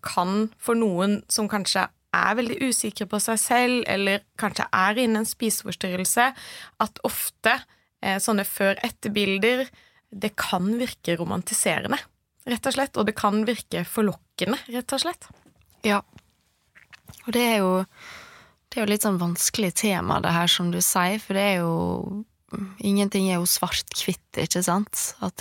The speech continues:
Speaker 2: det å, at, eh, noen ønsker å legge ut et bilde og har kanskje en intensjon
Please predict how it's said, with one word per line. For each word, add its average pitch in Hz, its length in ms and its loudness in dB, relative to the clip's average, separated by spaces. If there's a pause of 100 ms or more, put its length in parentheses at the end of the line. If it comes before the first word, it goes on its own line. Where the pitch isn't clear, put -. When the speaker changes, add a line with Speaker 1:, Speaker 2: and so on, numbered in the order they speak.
Speaker 2:
det 175 300 2
å, 156 760 0 (1120)
at, - 580 -4
eh, - 300 0 (840)
noen 185 540 2
ønsker 175 580 0
å 165 320 2
legge 170 480 0
ut - 220 -4
et 170 200 -4
bilde 165 680 0 (420)
og 180 100 2
har 170 200 4
kanskje 170 500 2
en 170 140 2
intensjon 165 1000 0